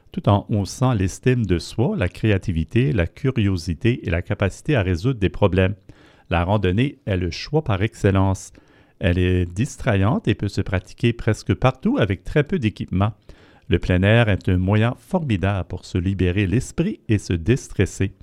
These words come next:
On dit que de toutes les activités physiques, la marche ou la randonnée pédestre est sans doute la plus accessible et la moins coûteuse. C'est une activité, euh, physique peu risquée pour tous les groupes d'âge que l'on peut pratiquer un peu partout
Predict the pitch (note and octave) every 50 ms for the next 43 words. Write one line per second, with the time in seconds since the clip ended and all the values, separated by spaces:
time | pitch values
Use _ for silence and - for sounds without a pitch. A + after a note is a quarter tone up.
0 | _ _ - - - - - - - - - _ - A2 A2+ A3 A3+ - E3 B2
1 | G#2+ - - - B3+ - - B2+ G#2+ G#2 A2+ - - B2+ G#2 G#2+ - - C3+ C3
2 | - - G2+ F2 D#2 A2 C#3+ - - - A2+ F2+ E2+ F2 F2+ G2+ B2 G3 - -
3 | - - A2 F#2+ F2 F2+ F2+ B2 D3 B2+ A#2+ G#2+ A2+ A2+ - G2 E2+ F2 F#2+ A2
4 | - - - - - - G#2+ F#2 E2+ - - - G2+ F#2+ F2+ G#2 B2 - - G2
5 | F2 E2+ - - - A2 G#2+ - - C3+ C#3+ - - - - G#2+ F#2 - - -
6 | F#3 G3 B2+ G2 F2+ F2+ F2+ F#2 F2+ G#2 B2 A#2 - - C#3+ - - G2+ G#2+ D3+
7 | B3 - - - - - _ - - - - _ _ - - A2 - G#2+ F#2+ F#2+
8 | G2 - - G2 F2+ F2+ F2 - A2 A2 A2 G#2 F#2+ E2+ - - - F#2 D#2+ F#2+
9 | A2+ A2+ - - _ - - E3 F3 D3+ G#2+ G2 - - - - - C3+ E3 G#3
10 | - - G#2+ F2+ - - - F3+ C#3+ A2+ F2 E2 E2 F#2+ D#2+ D#2 D#2 F#2 G2 A2
11 | C3 D#3+ - - - A2 F2+ F2+ F2 D#2+ - G2 F2 - - B2+ A#2+ - - -
12 | - F#3 G3 C3+ G2 - A#2 A2 - F#2 - - - G3 A3+